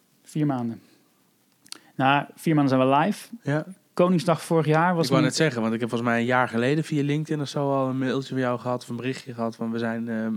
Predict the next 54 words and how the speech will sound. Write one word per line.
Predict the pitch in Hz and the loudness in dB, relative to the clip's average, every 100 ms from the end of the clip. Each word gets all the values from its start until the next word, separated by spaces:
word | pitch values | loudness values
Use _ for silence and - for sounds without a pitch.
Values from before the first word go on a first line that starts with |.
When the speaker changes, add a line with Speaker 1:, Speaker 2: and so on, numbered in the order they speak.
| - | -6
Speaker 2:
ik | 123 - | -10 -8
ga, | 123 | -6
ben, | 120 107 | -4 -4
ga | 120 | -4
met | 113 | -4
een | 113 | -4
nieuwe | 117 120 | -4 0
Speaker 1:
Ja. | 185 | 0
Speaker 2:
avontuur | - 120 113 | 0 -2 -4
aan | 95 | -8
de | |
st-, | - - | -12 -14
aan | 104 | -6
de | 139 | -2
Speaker 1:
Ja. | |
Speaker 2:
slag." | 104 101 _ _ _ | -2 -6 _ _ _
Speaker 1:
Ja, | 180 165 151 | -2 0 0
Koningsdag | 165 165 139 147 135 | 2 2 2 0 0
vorig | 147 135 | -2 0
jaar. | 139 135 139 - _ _ _ _ - | 0 -2 -4 -10 _ _ _ _ -10
Eh, | 123 127 - 131 127 135 - _ _ _ _ - | -6 -6 -6 -8 -8 -10 -14 _ _ _ _ -4
toen | 135 127 | -2 0
stond | 143 123 | 0 2
ik | |
met | 127 | 2
Boebo | 139 131 | 2 2
Diop | 127 131 131 | 2 0 -2
op | 127 | -6
het | 123 | -4
Konings-, | 143 131 127 - | 0 0 0 -2
eh, | 131 | -4
hoe | 123 123 127 | -2 -2 -2
noem | 139 | -2
je | |
dat? | 147 - | -4 -4
Stadhuisplein | 139 131 117 143 135 | -4 -2 -2 0 2
in | 135 | 2
Utrecht. | 135 135 131 143 | 0 -4 -4 -2
Speaker 2:
Ja. | 139 120 - - - _ _ | -2 -2 -16 -20 -20 _ _
Speaker 1:
En | 127 123 | -6 -4
dat | 135 131 | -2 0
was | 131 | 2
mijn, | 127 127 127 127 | 2 2 0 -2
dat | 135 | -2
was | 131 | 0
mijn | 131 135 | 2 0
eerste | 127 131 | -2 0
dag | 131 - | -2 0
van, | 131 127 127 | 0 0 0
eh, | 123 | 0
ondernemerschap | 131 131 123 - 113 110 | 0 0 0 -4 -10 -10
eigenlijk, | 104 113 110 | -14 -14 -16
eh, | 110 110 117 | -12 -12 -10
ja. | 113 - | -12 -12